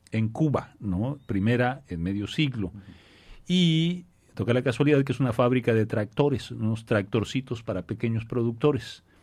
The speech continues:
Lo interesante de la historia, eh, lo que me llamó la atención de tra-, de la historia detrás de este tractor,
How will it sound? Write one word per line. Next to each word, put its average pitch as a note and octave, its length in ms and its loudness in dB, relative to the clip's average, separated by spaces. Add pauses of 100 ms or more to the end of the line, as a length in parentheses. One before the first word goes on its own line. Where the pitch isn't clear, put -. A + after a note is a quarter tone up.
(640)
Lo A#2+ 100 0
interesante B2 520 2
de D3+ 100 6
la C#3 80 4
historia, D3 720 6
eh, C#3+ 180 -10
lo G#2 140 -4
que A2+ 80 0
me G#2+ 100 2
llamó A#2+ 180 2
la B2+ 60 0
atención C3+ 380 2
de C3 100 0
tra-, C3 260 -2
de B2+ 220 -8
la A2 140 -6
historia B2 240 0
detrás A#2 180 0
de A#2+ 60 2
este A#2+ 160 -2
tractor, A#2 440 0